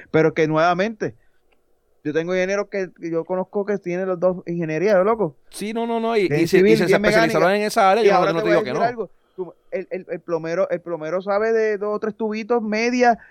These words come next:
Speaker 1: a, a cuánta presión viene de, de, de, de, de acueducto. El mecánico a veces está con presiones y, y, y, y tubos de mucho más dimensiones y de mucho más distribución.
Speaker 2: Sí, sí.
Speaker 1: O sea, no, no, no, no.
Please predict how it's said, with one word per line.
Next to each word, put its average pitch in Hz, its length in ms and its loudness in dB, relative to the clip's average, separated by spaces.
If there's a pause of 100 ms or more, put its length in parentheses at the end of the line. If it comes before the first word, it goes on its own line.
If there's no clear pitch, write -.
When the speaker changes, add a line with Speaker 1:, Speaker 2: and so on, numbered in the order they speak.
(140)
Speaker 1:
a, 170 320 0
a 170 40 -2
cuánta 175 300 0
presión 185 340 -4
viene 196 220 -2
de, 180 400 -2
de, 165 220 0
de, 151 320 0
de, 147 280 0
de 147 60 0
acueducto. 147 520 0 (220)
El 147 200 0
mecánico 147 420 0
a 185 60 4
veces 185 160 0
está 202 240 -4
con 214 160 -4
presiones 190 560 -4
y, 185 60 -8
y, 170 220 -10
y, 151 280 -4
y 156 40 -2
tubos 175 320 0
de 170 120 0
mucho 175 260 -6
más 175 160 -4
dimensiones 170 560 0
y 180 60 2
de 151 100 0
mucho 156 240 -4
más 151 160 0
distribución. 135 460 -6
Speaker 2:
Sí, - 20 -6
sí. - 20 -6
Speaker 1:
O - 20 -6
sea, 120 60 -2
no, 123 240 -6
no, 147 200 -8
no, 147 240 -6
no. 143 160 -8